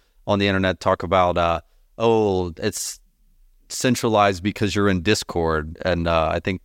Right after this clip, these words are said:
what does, what does Tolly say about that? Coordin-, coordination is,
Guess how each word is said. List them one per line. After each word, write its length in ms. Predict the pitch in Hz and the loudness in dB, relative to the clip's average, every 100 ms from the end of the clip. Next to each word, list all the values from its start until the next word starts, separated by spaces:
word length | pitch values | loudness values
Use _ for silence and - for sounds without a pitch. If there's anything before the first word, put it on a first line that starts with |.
| _ | _
what 140 | 101 101 | -2 0
does, 180 | 98 - | 0 -2
what 140 | 110 | -2
does 160 | 110 - | -2 -2
Tolly 320 | - 95 90 | -2 0 0
say 280 | - 92 87 | 0 0 0
about 420 | 85 85 85 - | 2 2 2 0
that? 300 | 90 85 82 - _ _ _ _ _ - | 0 0 -2 -10 _ _ _ _ _ -6
Coordin-, 300 | 117 101 113 | -4 -2 -4
coordination 1040 | - 120 107 101 98 95 117 113 117 117 - | -2 0 2 2 2 0 0 0 0 -2 -4
is, 280 | 98 90 87 | -4 -2 -4